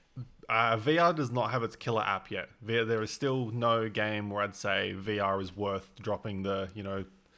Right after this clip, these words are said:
So we're, we're playing on a H T C Vive, that, um, Vive Pro that belongs to Jono. That's a thirteen hundred dollar headset.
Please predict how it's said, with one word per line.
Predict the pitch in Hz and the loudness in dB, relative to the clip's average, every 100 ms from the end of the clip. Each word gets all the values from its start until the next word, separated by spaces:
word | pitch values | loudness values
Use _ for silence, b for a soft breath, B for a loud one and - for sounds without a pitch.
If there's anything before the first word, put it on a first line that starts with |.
| b b b b b | b b b b b
So | 123 | -4
we're, | 117 | 0
we're | 127 | 0
playing | 117 120 113 | 2 2 2
on | 104 | 0
a | 98 | 0
H | 110 - | 0 -2
T | 98 | -4
C | 107 95 | -4 -2
Vive, | 101 104 104 98 | 2 4 2 0
that, | 101 - - | -6 -8 -4
um, | 104 98 95 95 - | -2 -2 -4 -10 -2
Vive | 107 101 | 0 0
Pro | - 113 104 | 0 -2 0
that | |
belongs | 101 104 - | -4 -8 -8
to | - | -4
Jono. | 107 104 | -4 -2
That's | 104 107 | -6 -8
a | |
thirteen | - 110 110 98 | -4 -4 -2 -4
hundred | 101 98 | -4 -4
dollar | 101 | -6
headset. | 101 113 110 117 - | -4 -6 0 0 0